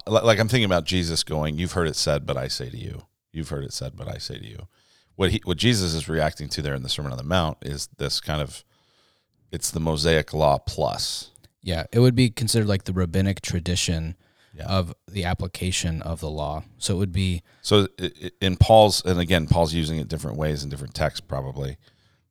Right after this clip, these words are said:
Speaker 1: but is that part of the thinking as well?
Speaker 2: Yeah, there's, there's the law at, insofar as it's passed on tradition within the Jewish people. So that would be like the Mosaic covenant with some extra stuff.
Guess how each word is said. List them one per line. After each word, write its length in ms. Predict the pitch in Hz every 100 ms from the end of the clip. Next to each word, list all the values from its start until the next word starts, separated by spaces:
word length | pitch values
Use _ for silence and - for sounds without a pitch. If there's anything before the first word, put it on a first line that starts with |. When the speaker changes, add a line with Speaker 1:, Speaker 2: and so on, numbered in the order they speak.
| -
Speaker 1:
but 100 | 78
is 120 | 76
that 220 | 82 -
part 200 | 85 85
of 100 | 76
the 80 | 80
thinking 320 | - 82 80
as 140 | 73 78
well? 300 | 76 85 - _ _ _ _ _ _ _ -
Speaker 2:
Yeah, 200 | 147 104
there's, 360 | 95 113 101 -
there's 340 | 98 104 95
the 140 | 107
law 480 | 95 95 101 101 98 - - -
at, 240 | 107 95 -
insofar 480 | 110 107 107 104 95
as 80 |
it's 160 | 90 -
passed 400 | - 95 90 -
on 480 | 98 92 92 87 -
tradition 680 | - 92 87 - 90 85 80
within 460 | 90 87 - 87 85
the 80 | 80
Jewish 360 | 85 82 -
people. 420 | - 73 - 60 - _ _
So 140 | - 120
that 60 |
would 80 | 131
be 80 | 127
like 140 | 113
the 80 | -
Mosaic 440 | 101 95 90 92 -
covenant 460 | - 95 98 92 - _ _ _ _
with 280 | 92 95 87
some 280 | - 92 85
extra 360 | 80 - - 80
stuff. 600 | - - - - -